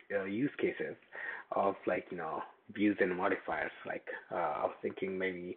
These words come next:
we can take a look at image, uh, like, you know, how trim on the image works. Um, let's take a look at sample for divider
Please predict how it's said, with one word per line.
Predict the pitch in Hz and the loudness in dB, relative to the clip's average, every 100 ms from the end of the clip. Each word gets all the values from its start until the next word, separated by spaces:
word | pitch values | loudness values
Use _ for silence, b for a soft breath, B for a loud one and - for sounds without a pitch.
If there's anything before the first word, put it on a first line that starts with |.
| B B B - | B B B -2
we | 101 | 2
can | 190 | 2
take | - - 190 | 2 0 2
a | |
look | 180 - | 2 2
at | - - B B - | 0 0 B B 4
image, | 127 139 143 - - - - | 12 12 12 0 -4 -6 -2
uh, | 104 101 | 0 2
like, | 98 95 - | 0 0 0
you | |
know, | 95 | 0
how | 98 101 95 - | 2 2 2 0
trim | - 113 127 143 - _ | 4 4 4 -2 -8 _
on | - 107 | -2 0
the | 120 | 2
image | 104 120 127 | 2 0 4
works. | 117 139 151 - - B B B - | 8 8 8 -2 -10 B B B 0
Um, | 101 98 90 98 - - | 2 4 2 -2 -2 2
let's | 101 | 2
take | - - | 2 2
a | |
look | 104 95 | 2 6
at | 98 - | 4 4
sample | 101 98 - 95 95 - - _ | 2 2 0 0 0 -4 -6 _
for | - 92 | 4 4
divider | 87 185 - - - 180 | 2 0 2 6 8 6